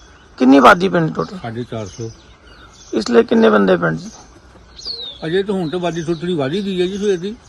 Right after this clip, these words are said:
Speaker 2: ਜਿੰਨੇ ਵੀ ਥੋੜ੍ਹੇ ਉਹਦੇ ਕੋਲ ਜਿਹੜੇ ਦੂਰ ਨੇੜੇ ਆ, ਉਹ ਨਹੀਂ ਪੁੱਜੇ। ਜਿਹੜੇ ਲਾਗੇ ਛਾਗੇ ਵਾਲੇ, ਜਿਹੜੇ ਪੈਲੀਆਂ ਪੂਲੀਆਂ ਖੋਲ ਚੱਕੇ ਸੀ, ਉਹ ਤੇ ਪੁੱਜ ਹੀ ਗਏ ਨੇ।
Speaker 1: ਜਦੋਂ ਤੁਹਾਨੂੰ ਇੱਥੋਂ, ਅਹ, ਸ਼ਿਵਰ ਕਰਨਾ ਪੈਂਦਾ ਤੇ ਕੀ ਦਿੱਕਤ ਆਉਂਦੀ ਹੈ?
Speaker 2: ਦਿੱਕਤ ਬਹੁਤ ਜ਼ਿਆਦਾ ਹੈ ਜੀ। ਦਿੱਕਤ ਨੂੰ ਕੀ ਹੈ ਵੀ ਸਾਡੇ ਕੋਲ ਰਹਿਣ ਨੂੰ ਜਗ੍ਹਾ ਨਹੀਂ ਹੈ,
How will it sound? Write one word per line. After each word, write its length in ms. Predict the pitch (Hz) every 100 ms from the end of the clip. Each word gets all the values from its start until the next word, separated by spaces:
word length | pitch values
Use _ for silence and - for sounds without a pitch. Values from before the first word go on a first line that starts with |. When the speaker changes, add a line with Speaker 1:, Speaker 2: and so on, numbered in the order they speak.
| - - - - - - - - - 170 165 - - - - - 127
Speaker 2:
ਜਿੰਨੇ 240 | 117 123
ਵੀ 180 | 139 143 131
ਥੋੜ੍ਹੇ 160 | 135
ਉਹਦੇ 200 | 143 135
ਕੋਲ 120 | 135
ਜਿਹੜੇ 220 | 120 127 117
ਦੂਰ 260 | 117 127
ਨੇੜੇ 260 | 135 135 135
ਆ, 40 |
ਉਹ 100 | 135
ਨਹੀਂ 200 | 113 120
ਪੁੱਜੇ। 260 | 160 135 156
ਜਿਹੜੇ 120 | 165
ਲਾਗੇ 240 | 151 127
ਛਾਗੇ 240 | 127 135 143
ਵਾਲੇ, 200 | 151 156
ਜਿਹੜੇ 220 | 156 156
ਪੈਲੀਆਂ 320 | 135 135 127
ਪੂਲੀਆਂ 240 | 131 147 127
ਖੋਲ 160 | 127
ਚੱਕੇ 340 | 113 127 135 156
ਸੀ, 60 |
ਉਹ 120 | 165
ਤੇ 100 | 165
ਪੁੱਜ 240 | 160 123 110
ਹੀ 140 | 165
ਗਏ 120 | 147
ਨੇ। 240 | 123 117 147 - - - - - - -
Speaker 1:
ਜਦੋਂ 120 | 262
ਤੁਹਾਨੂੰ 360 | - 277 262 -
ਇੱਥੋਂ, 340 | - 269 269
ਅਹ, 460 | 254 - 220 220 214
ਸ਼ਿਵਰ 320 | - 226 254
ਕਰਨਾ 300 | 254 220 220
ਪੈਂਦਾ 420 | 214 196 202 226
ਤੇ 140 | 240 247
ਕੀ 180 | 269
ਦਿੱਕਤ 280 | 220 196 175
ਆਉਂਦੀ 260 | 170 151 143
ਹੈ? 60 | - - - - - _ 117
Speaker 2:
ਦਿੱਕਤ 280 | 117 117
ਬਹੁਤ 260 | 143 117 165
ਜ਼ਿਆਦਾ 200 | 190 180
ਹੈ 60 | 190
ਜੀ। 180 | 214
ਦਿੱਕਤ 260 | 214 190 170
ਨੂੰ 100 | 180
ਕੀ 180 | 175 185
ਹੈ 60 |
ਵੀ 100 | 185
ਸਾਡੇ 240 | 180 175 131
ਕੋਲ 140 | 151
ਰਹਿਣ 200 | 147 147
ਨੂੰ 140 | 170 135
ਜਗ੍ਹਾ 240 | 131 180
ਨਹੀਂ 260 | 170 170 165
ਹੈ, 160 | 156